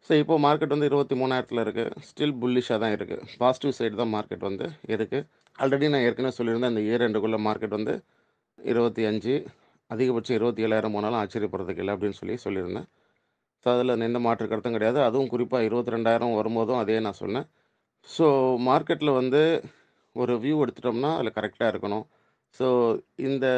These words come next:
மார்க்கெட்ல இருக்கக்கூடிய நாய்ஸ், ஃபண்டமெண்டல் இன்ஃப்ளூயன்ஸ் எல்லாமே வந்து டெக்னிக்கலா வரும்போது எல்லாமே அதுல வந்து கவர் ஆயிடும். டெக்னிக்கலை கிளியரா ஃபாலோ பண்ணாவே மார்க்கெட் வந்து நமக்கு வந்து நல்ல ப்ராஃபிட் கொடுக்கும்.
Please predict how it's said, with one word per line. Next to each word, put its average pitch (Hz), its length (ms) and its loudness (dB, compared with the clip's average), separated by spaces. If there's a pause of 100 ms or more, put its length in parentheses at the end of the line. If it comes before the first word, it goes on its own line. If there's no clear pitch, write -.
(140)
மார்க்கெட்ல 131 480 0
இருக்கக்கூடிய 123 400 0
நாய்ஸ், 117 480 0
ஃபண்டமெண்டல் 117 680 -2 (100)
இன்ஃப்ளூயன்ஸ் 113 500 -4
எல்லாமே 123 480 0
வந்து 113 280 -2 (680)
டெக்னிக்கலா 131 480 4
வரும்போது 110 440 0 (120)
எல்லாமே 117 400 0
அதுல 117 220 0
வந்து 104 280 0 (600)
கவர் 117 260 2
ஆயிடும். 104 340 0 (420)
டெக்னிக்கலை 139 380 0 (180)
கிளியரா 127 360 4
ஃபாலோ 117 260 4
பண்ணாவே 107 400 -2
மார்க்கெட் 107 440 -2
வந்து 123 180 -2 (500)
நமக்கு 107 280 -2
வந்து 110 380 2
நல்ல 107 220 0
ப்ராஃபிட் 98 400 -6
கொடுக்கும். - 340 -10